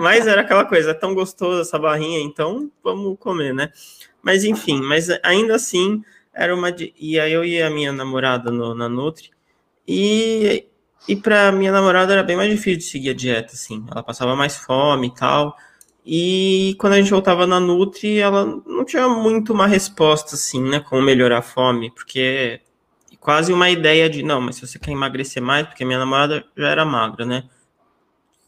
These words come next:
te-, tem que comer um pouquinho menos mesmo, não tem muito assim. E eu não me conformava muito com isso, eu pensava, não, mas o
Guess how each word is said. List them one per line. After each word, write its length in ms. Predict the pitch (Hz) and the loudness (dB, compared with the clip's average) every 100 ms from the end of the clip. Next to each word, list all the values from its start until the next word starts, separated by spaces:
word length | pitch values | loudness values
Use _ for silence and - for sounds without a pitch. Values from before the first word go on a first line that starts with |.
| _ | _
te-, 100 | - | -14
tem 220 | 139 131 | -2 -2
que 120 | 113 | -2
comer 200 | - 143 | -4 0
um 100 | 143 | 0
pouquinho 300 | 143 147 165 | -2 -6 -6
menos 360 | 170 165 180 175 | 0 0 0 -4
mesmo, 380 | 165 147 147 127 | -2 0 0 -4
não 140 | 127 127 | -6 -8
tem 220 | - 135 | -6 -4
muito 320 | 151 151 151 | -2 -4 -4
assim. 300 | 139 - 131 127 - - _ _ | -10 -6 -6 -6 -14 -20 _ _
E 140 | - 190 | 2 4
eu 200 | 208 226 | 6 6
não 80 | |
me 100 | 240 | 4
conformava 580 | 240 233 233 233 196 180 | 6 4 6 4 6 4
muito 240 | 180 180 - | 2 0 -2
com 140 | 190 | -2
isso, 240 | 160 143 131 | 0 -2 -8
eu 40 | |
pensava, 320 | 143 143 147 | -8 -6 -4
não, 200 | 170 175 | -2 -2
mas 220 | 139 131 | -2 -4
o 60 | 131 | -4